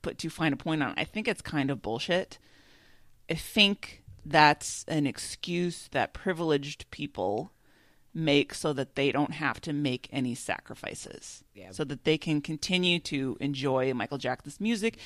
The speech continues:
Speaker 1: They can continue to watch Woody Allen's movies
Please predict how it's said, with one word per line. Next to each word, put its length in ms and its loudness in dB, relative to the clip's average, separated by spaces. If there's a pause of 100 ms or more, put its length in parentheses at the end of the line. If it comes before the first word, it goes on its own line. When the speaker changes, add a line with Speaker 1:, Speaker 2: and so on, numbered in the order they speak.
(220)
Speaker 1:
They 80 -4
can 180 -4
continue 760 2
to 600 2 (420)
watch 320 4
Woody 280 2
Allen's 320 2
movies 720 0